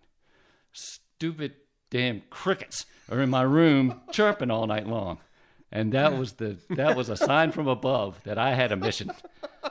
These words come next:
So because I was also the rookie there, that was kinda my job at night. You know, we had to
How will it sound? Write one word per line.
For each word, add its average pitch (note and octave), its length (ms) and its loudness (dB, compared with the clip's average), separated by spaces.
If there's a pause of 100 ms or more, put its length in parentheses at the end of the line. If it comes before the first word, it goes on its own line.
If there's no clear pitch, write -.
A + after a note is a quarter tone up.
So B2 180 -2
because E3 340 4
I F#3 40 6
was D#3 140 4
also G#3 280 2
the A#2+ 120 -2
rookie A#2 280 -4
there, A#2 280 0
that C3 100 -6
was B2+ 100 -12
kinda F3 200 -2
my C#3+ 160 -2
job B2 360 -2
at G#2 40 -12
night. A2+ 300 -4
You B2 100 -8
know, G#2+ 80 -8
we A#2 200 -8
had A#2+ 140 -6
to G#2 100 -14